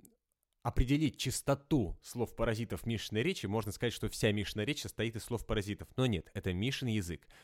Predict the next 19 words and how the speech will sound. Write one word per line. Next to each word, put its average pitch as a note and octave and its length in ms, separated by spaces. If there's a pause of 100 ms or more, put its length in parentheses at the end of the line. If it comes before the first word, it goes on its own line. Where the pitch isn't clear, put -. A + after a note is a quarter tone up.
(100)
Нужно G2 220
просто G2+ 460
это F#2+ 320 (100)
принять, A2 460 (280)
понять G#2+ 420 (460)
и G#2+ 260 (100)
вслушиваться, B2+ 840
что - 520
он A#2+ 160
хочет-то B2+ 680
донести A2+ 640
до C3+ 100
тебя, A#2+ 360
друж-, A2 360
друж-, A#2 440
ду-, B2+ 200
ду-, A2+ 240
дру-, C#3+ 200
другана. D3 640